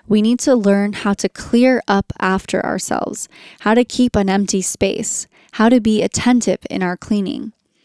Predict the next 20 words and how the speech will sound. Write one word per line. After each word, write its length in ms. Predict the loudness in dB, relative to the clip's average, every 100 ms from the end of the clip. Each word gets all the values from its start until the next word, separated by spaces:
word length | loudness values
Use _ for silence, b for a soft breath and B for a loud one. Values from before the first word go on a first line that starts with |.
| B B B 0
When 180 | 2
we 120 | 2 2
bring 320 | 2 4 4
a 60 |
quality 560 | 2 2 4 4 2 0
of 120 | 0
attention 600 | -4 -2 -2 -2 -2 -2
to 180 | -4 -2
our 100 | -4
cleaning, 540 | -4 -2 0 0 -2 -6 B B B
the 100 | -4
psychic 420 | 0 0 0 -2
debris 460 | -2 0 2 0 -2 -2
can 180 | -4 -2
be 140 | -2
absorbed 600 | -4 -4 0 2 2 0
along 420 | -4 -2 0 0 0
with 120 | -2
the 100 | -4
dust. 500 | -4 -6 -10 -14